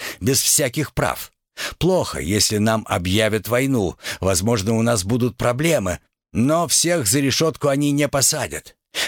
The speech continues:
Когда-нибудь им придется нас отпустить. Чем больше нас будет, чем мы будем сплоченнее, тем сильнее станем».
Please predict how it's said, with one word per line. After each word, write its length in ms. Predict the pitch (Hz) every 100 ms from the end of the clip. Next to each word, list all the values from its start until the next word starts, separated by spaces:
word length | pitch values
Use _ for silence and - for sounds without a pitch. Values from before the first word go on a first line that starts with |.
| -
Когда-нибудь 680 | 147 123 151 143 135 131
им 160 | 139 143
придется 560 | 143 170 160 127 - 117
нас 300 | 113 101 -
отпустить. 760 | 113 - 131 - 92 69 - _ - -
Чем 280 | - 107 90
больше 360 | 117 131 -
нас 280 | 127 127 110
будет, 460 | 101 143 147 143 - -
чем 300 | - 151 156
мы 180 | 143 143
будем 320 | 127 139 135
сплоченнее, 960 | - - 110 104 165 170 139 123 117 - -
тем 180 | - 139
сильнее 720 | - 123 101 80 85 135 143 127
станем». 600 | - 147 120 82 65